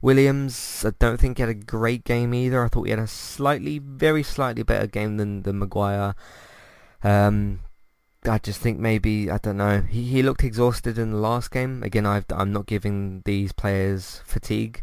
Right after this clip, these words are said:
excuses. Uh, I think they, they are mentally tired in a certain way, and particularly with this specific lineup, you know, we've got the Matic, the Matic, Pogba, Bruno, Rashford.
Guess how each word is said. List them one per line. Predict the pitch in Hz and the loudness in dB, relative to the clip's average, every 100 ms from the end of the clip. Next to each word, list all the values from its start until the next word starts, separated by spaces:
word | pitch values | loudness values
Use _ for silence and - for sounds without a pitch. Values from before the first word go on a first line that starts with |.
| - | -8
excuses. | 113 - - 120 117 123 123 - - | -10 -10 -4 -2 -2 -4 -6 -12 -4
Uh, | 98 98 98 | 0 2 2
I | - | 0
think | 120 208 - | 2 0 0
they, | 147 147 | 0 0
they | 143 139 | 0 0
are | 127 123 | 2 0
mentally | 117 110 107 104 | 0 -2 -2 -4
tired | - 95 92 92 104 - - - _ _ - - | -2 0 0 -2 -8 -14 -20 -20 _ _ -18 -6
in | 101 | -2
a | 92 | -2
certain | - 101 - 98 | 2 2 0 -4
way, | 92 95 95 - - - - | -2 -4 -6 -12 -20 -18 -4
and | 131 | 0
particularly | 135 - 156 - 165 160 | 0 0 -4 -2 0 0
with | 139 131 135 127 | -2 -2 0 0
this | - 123 | 0 -2
specific | - 120 - - 110 | -2 -6 -6 -4 -4
lineup, | 101 104 95 87 - - | 0 0 2 0 -2 -2
you | 101 | 0
know, | 92 | 0
we've | 95 | -2
got | - | -2
the | 101 | -2
Matic, | 104 104 - 101 101 101 | 0 0 -4 -4 -2 -2
the | - | -2
Matic, | 101 104 - 98 - - | 0 0 0 -6 -6 2
Pogba, | 113 101 - 98 95 - | 4 4 0 2 2 0
Bruno, | 104 98 95 95 | 0 2 2 2
Rashford. | 92 92 92 - 98 | 0 -4 -4 -4 -4